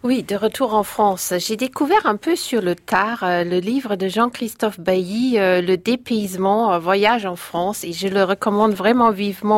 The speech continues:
pour ceux qui, comme moi, l'avaient pas découvert, euh, au moment de sa sortie. Euh, je, je me permets de citer juste une phrase rapidement. « Mon idée fut que pour m'approcher de la pelote de signes enchevêtrés,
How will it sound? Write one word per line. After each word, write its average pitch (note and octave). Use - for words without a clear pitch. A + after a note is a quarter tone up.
pour -
ceux G3+
qui, -
comme G#3
moi, G3+
l'avaient F#3
pas G3+
découvert, F3+
euh, D#3+
au F3+
moment F#3+
de F3
sa F3+
sortie. C4+
Euh, G3
je, F#3+
je G3
me F#3+
permets A3+
de G#3
citer G#3+
juste B3
une A3+
phrase A3
rapidement. « G3+
Mon A#3+
idée A3+
fut D#4+
que -
pour G#3
m'approcher B3+
de G3
la F3+
pelote A3
de E3+
signes G#3
enchevêtrés, G3